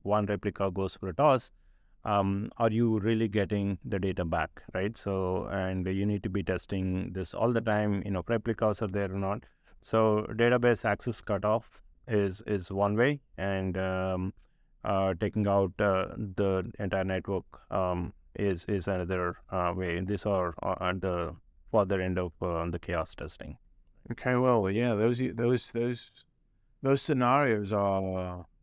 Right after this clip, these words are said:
Speaker 2: extremely complicated. I presume that developers have little to say in that sense, right? It's more
Speaker 1: Exactly.
Speaker 2: on the
Speaker 1: It's
Speaker 2: ops
Speaker 1: more of the ops side, right?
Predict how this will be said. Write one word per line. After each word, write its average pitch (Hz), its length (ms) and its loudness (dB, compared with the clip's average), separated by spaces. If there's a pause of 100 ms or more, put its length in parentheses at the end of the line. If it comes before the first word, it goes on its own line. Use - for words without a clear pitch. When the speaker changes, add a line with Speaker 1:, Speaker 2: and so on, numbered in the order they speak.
(300)
Speaker 2:
extremely 147 500 0
complicated. 92 680 -6 (460)
I 123 100 0
presume 120 380 0
that 143 240 4 (340)
developers 123 500 2
have 113 240 4 (120)
little 110 280 0
to 98 120 -6
say 98 280 -2
in 90 100 -4
that - 260 -6
sense, - 280 -12
right? 143 240 0
It's 110 200 -4
more 113 200 2
Speaker 1:
Exactly. 107 400 0
Speaker 2:
on 107 80 2
the 101 120 2
Speaker 1:
It's 104 40 4
Speaker 2:
ops 135 240 0
Speaker 1:
more 127 100 4
of 110 140 0
the 110 100 -6
ops 104 300 0
side, 85 280 -2 (240)
right? 104 320 2